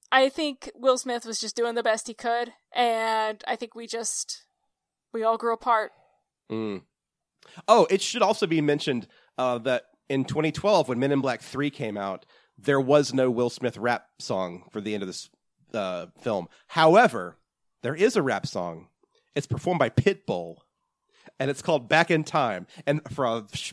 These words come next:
Speaker 2: for a brief moment, I was expecting it to be a remake or cover of Huey Lewis's Back in Time.
Speaker 1: I'm actually a little bit disappointed that it wasn't.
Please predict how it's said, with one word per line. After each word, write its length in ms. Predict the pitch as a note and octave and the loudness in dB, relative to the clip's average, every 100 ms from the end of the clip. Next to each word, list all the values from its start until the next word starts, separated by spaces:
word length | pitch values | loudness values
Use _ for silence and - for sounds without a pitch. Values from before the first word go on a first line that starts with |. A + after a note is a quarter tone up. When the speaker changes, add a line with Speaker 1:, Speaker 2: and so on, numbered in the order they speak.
| _ | _
Speaker 2:
for 140 | - C3 | -2 0
a 80 | |
brief 480 | A2 - C#3 G#3+ - | 0 0 2 2 0
moment, 360 | F3+ E3 C3 G2+ - _ | 4 4 4 -4 -10 _
I 160 | C#3+ C#3+ | 0 2
was 280 | B2+ A#2+ - _ _ _ | 2 -2 -6 _ _ _
expecting 640 | C#3+ - - E3+ D3+ D3+ D3 | -8 -6 -6 -2 -2 -2 -4
it 120 | - | -4
to 100 | C#3 | -6
be 240 | C3 B2 A#2+ | -4 -4 -4
a 160 | A2+ F2+ | -6 -8
remake 520 | G2 B2 A#2 G#2+ G2+ - | -8 -6 -4 -4 -6 -12
or 80 | G#2 | -12
cover 520 | - B2 G#2+ F#2 - | -6 -4 -4 -8 -8
of 140 | B2 A#2 | -10 -8
Huey 260 | C3 B2+ | -6 -4
Lewis's 380 | A#2 A#2 A2+ G#2+ | -4 -6 -8 -10
Back 240 | A#2 G#2+ | -8 -6
in 80 | G#2+ | -8
Time. 340 | - F#2 F2 - _ _ _ _ _ _ _ _ _ _ - | -10 -10 -10 -12 _ _ _ _ _ _ _ _ _ _ 2
Speaker 1:
I'm 140 | B3+ | 8
actually 300 | C4+ D#4+ F#4+ | 10 10 8
a 60 | C4+ | 6
little 280 | A#3 B3+ C#4 | 8 8 10
bit 160 | C4+ | 10
disappointed 580 | B3+ A#3+ A#3 B3 G#3+ G#3 | 6 -2 -2 -2 0 -2
that 120 | G3+ | -4
it 80 | G3+ | -4
wasn't. 440 | G#3+ A3 F#3+ A#3+ | -4 -6 -8 -16